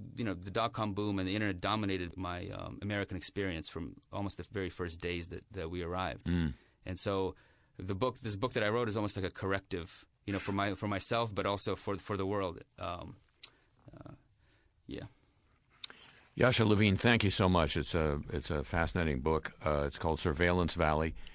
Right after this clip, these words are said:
Speaker 2: Is it out in paperback?
Speaker 1: Uh, no, not yet.
Speaker 2: Okay,
Speaker 1: Um,
Speaker 2: we'll get
Speaker 1: it's
Speaker 2: it.
Speaker 1: out in paperback in England.
Speaker 2: All right, well, let's all go to England. <laughs> Once again, thanks for joining us today.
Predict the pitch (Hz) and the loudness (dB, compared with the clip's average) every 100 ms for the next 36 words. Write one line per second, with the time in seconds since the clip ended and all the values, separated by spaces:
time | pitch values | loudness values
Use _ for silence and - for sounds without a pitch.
0 | - 120 127 135 175 139 156 180 196 185 | 0 4 6 4 4 4 4 4 2 0
1 | - - - - 135 139 135 120 117 110 | -6 -12 -6 0 0 2 2 2 2 2
2 | 104 - - 90 95 87 - 104 92 78 | 0 -2 0 2 4 2 2 0 0 4
3 | 98 95 190 175 175 143 135 131 - 107 | 6 6 4 2 0 0 0 -2 -4 -6
4 | 101 92 101 - 95 92 92 98 123 131 | -6 -8 -12 -2 2 4 4 4 6 6
5 | 131 127 127 107 76 65 - - - - | 6 6 6 4 4 0 -10 -18 -16 -16
6 | - - - - - - - - - 131 | -16 -18 0 2 2 0 -2 0 4 4
7 | 101 98 95 85 90 87 - 85 76 71 | 4 4 4 6 6 4 4 0 -2 -4
8 | - 76 65 - 69 | 0 2 2 -2 -4